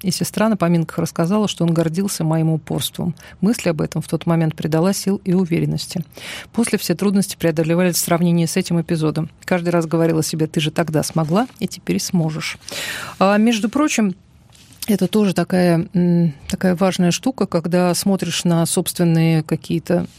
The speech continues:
м, деяния, сделанные там какое-то время назад, а, оглядываешься назад и думаешь: «Ну как-то справилась?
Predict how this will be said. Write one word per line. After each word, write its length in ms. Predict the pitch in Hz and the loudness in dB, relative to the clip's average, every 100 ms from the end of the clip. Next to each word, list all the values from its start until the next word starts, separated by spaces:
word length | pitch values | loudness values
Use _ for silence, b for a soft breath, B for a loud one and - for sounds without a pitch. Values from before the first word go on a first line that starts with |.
| - | -6
м, 340 | 180 160 156 170 | -2 0 0 2
деяния, 760 | 180 196 190 180 165 165 160 | 2 4 2 2 2 2 0
сделанные 600 | 147 175 165 175 175 180 | 0 0 2 2 2 2
там 260 | - 165 156 - | 0 -2 -4 -6
какое-то 460 | 175 - 175 175 | -4 0 0 0
время 260 | 165 165 165 | -2 0 2
назад, 480 | 165 175 262 330 B B B B B B | 2 4 2 0 B B B B B B
а, 200 | 175 165 - | 2 2 2
оглядываешься 680 | 185 202 196 165 170 - 175 | 2 4 2 0 -2 0 0
назад 300 | 170 220 208 | 2 2 0
и 60 | |
думаешь: 380 | 156 160 160 - | 0 0 0 -2
«Ну 80 | 160 | -4
как-то 400 | - 180 - 165 | -2 -6 -6 -12
справилась? 680 | - - 185 190 156 - | -8 -4 -4 -4 -6 -12